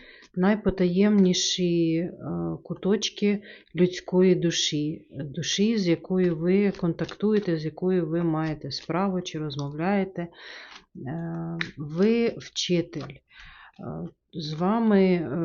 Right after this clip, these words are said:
вищі сили говорять старшими арканами. Це говорить про те, наскільки ви важливі для Всесвіту. Е,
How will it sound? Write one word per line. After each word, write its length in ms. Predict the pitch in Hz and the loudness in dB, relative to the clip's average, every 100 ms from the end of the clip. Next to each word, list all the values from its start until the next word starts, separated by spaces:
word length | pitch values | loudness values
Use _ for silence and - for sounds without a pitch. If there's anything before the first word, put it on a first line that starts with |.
| 165 160 | -2 -2
вищі 360 | 170 190 180 156 | 0 2 0 -6
сили 440 | - - 226 247 | -6 0 2 2
говорять 460 | 180 160 175 185 175 | 2 0 0 -2 -4
старшими 600 | - 180 180 - 175 170 | -4 -4 -2 -2 0 0
арканами. 720 | 170 165 - 196 170 143 139 139 | -4 -8 -2 0 0 -2 -6 -8
Це 140 | - 180 | -4 -4
говорить 500 | 175 180 180 175 - | -2 0 -2 -2 -6
про 120 | 170 | -8
те, 320 | 170 196 247 | -4 -2 0
наскільки 720 | 202 160 - - 196 - 180 180 - - - - | 0 -2 -6 -6 -6 -2 -2 -2 -16 -20 -20 -14
ви 360 | 147 180 208 | 0 4 6
важливі 1000 | 165 160 147 139 156 185 240 190 156 151 - | 6 2 0 0 2 2 4 2 0 -6 -6
для 580 | 160 175 185 185 165 165 | -2 0 2 0 -2 -6
Всесвіту. 680 | - 185 175 - 151 147 | -4 0 0 -2 -8 -10
Е, 60 | - | -14